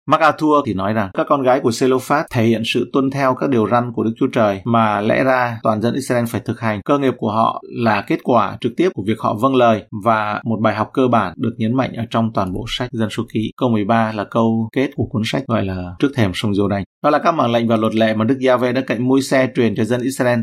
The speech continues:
tại trong đồng bằng Moab gần sông Giô-đanh đối ngang Jericho. Sách Dân Số Ký bắt đầu bằng đồng vắng Sinai trong Dân Số Ký chương một câu một. Bây giờ nó đã hoàn thành rất gần với miền đất hứa nhưng chưa vào đó hẳn. Đối ngang Jericho, khi những con cái Israel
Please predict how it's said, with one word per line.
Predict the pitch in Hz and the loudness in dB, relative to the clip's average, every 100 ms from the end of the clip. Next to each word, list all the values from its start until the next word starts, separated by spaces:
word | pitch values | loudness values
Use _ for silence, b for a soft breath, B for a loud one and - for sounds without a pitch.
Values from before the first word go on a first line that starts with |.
| 117 | 0
tại | 110 | -2
trong | 123 120 | 0 0
đồng | 107 | 0
bằng | 104 95 | 0 0
Moab | 104 110 131 - | 0 0 0 -2
gần | 113 107 | -2 0
sông | 98 - 113 | -2 -2 -2
Giô-đanh | 117 117 117 120 113 | -2 -2 0 0 -2
đối | 117 120 | -2 -2
ngang | 123 113 104 98 | 0 0 -2 -4
Jericho. | 110 104 - 107 98 - | -4 -4 -4 -6 -6 -8
Sách | - 160 | -4 0
Dân | 156 | 2
Số | 135 151 | 2 2
Ký | 139 143 | 2 2
bắt | 143 | 2
đầu | - 120 110 110 | 4 4 4 2
bằng | 110 107 107 | 0 0 -2
đồng | 110 104 | 0 2
vắng | 107 107 151 - 135 107 | 0 0 -4 -10 -10 -4
Sinai | 127 127 123 120 - | 0 2 0 -2 -2
trong | 120 120 120 113 | -2 -2 -8 -4
Dân | 117 113 | -2 -2
Số | |
Ký | 127 117 | -2 -2
chương | 123 | 0
một | 113 98 | 0 -2
câu | - | -4
một. | 107 98 92 _ _ _ 139 | -4 -4 -10 _ _ _ 0
Bây | 135 | 4
giờ | 127 113 | 4 4
nó | 110 | 2
đã | 117 | 0
hoàn | 123 113 107 | 0 0 0
thành | 110 104 98 98 120 | -4 -4 -6 -10 -10
rất | 180 | -6
gần | 175 113 98 | 0 0 0
với | 113 117 | -2 0
miền | 143 131 104 | 2 2 2
đất | 113 | -2
hứa | 123 113 123 127 | 0 2 0 -2
nhưng | 120 117 | -4 0
chưa | 127 | 0
vào | 110 98 | 0 -2
đó | 95 | -2
hẳn. | 113 95 - | -4 -4 0
Đối | 113 | 0
ngang | 131 127 | 2 0
Jericho, | 117 113 120 123 117 117 107 - | 0 0 2 2 2 0 0 2
khi | 147 143 | 4 4
những | 135 | 2
con | - 139 | 0 0
cái | 127 | 0
Israel | 151 156 135 | 0 0 0